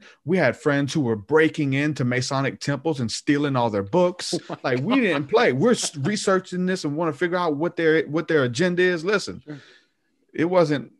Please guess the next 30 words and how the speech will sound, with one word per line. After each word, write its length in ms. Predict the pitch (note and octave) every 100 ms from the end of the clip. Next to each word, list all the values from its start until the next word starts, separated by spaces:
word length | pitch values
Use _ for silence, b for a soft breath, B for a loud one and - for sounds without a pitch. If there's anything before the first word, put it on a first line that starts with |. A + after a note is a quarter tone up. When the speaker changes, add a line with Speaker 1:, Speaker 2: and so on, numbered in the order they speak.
| _ _ D3+
Speaker 1:
it 200 | C3+ C#3
wasn't 340 | D#3 D#3 C3
peaceful 360 | F3+ G3+ - B2+
at 100 | A#2+
all. 300 | E3 B2 A2
And, 120 | A2
uh, 300 | A2 G#2+ G2+ -
and 80 | A#2
my 80 | D3
wife 320 | C3+ D3+ D#3
was 140 | A2
like, 340 | G#2+ G2+ F#2+ - _ _ _ _ _
she 200 | - C#3
was, 160 | C#3+
I, 40 | -
I, 300 | C#3 C#3 C3
I 60 | C#3
was 160 | D#3+
freaking 340 | C3 C#3 B2+ A2+
her 180 | C#3+ G#2+
out, 220 | F#2+ - -
you 80 |
know, 180 | G2+ G2 G2 G2
"fema 400 | - G#3+ G3+ E3
coffins 500 | E3+ E3 D#3+ D3+ C3
and 120 | C3
fema 320 | F#3+ G3 E3 C3+ _ _
c-, 100 | - - - _
camps 440 | E3 D#3 C3 -
and, 260 | A#2 G2 F#2